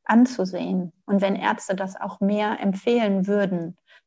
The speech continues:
wenn Krankenkassen Ernährungsberatung in mehr Fällen annehmen würden, das finanzieren würden, ich glaube, da könnte sich einiges, einiges ändern auch. Und ja, dass man da viel bewirken könnte. Aber ich,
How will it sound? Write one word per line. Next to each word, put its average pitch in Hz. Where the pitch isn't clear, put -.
wenn 196
Krankenkassen 220
Ernährungsberatung 185
in 185
mehr 196
Fällen 196
annehmen 190
würden, 185
das 196
finanzieren 190
würden, 175
ich -
glaube, 170
da 175
könnte 190
sich 175
einiges, 180
einiges 190
ändern 196
auch. 185
Und 180
ja, 180
dass 190
man 202
da 196
viel 196
bewirken 185
könnte. 170
Aber 170
ich, 170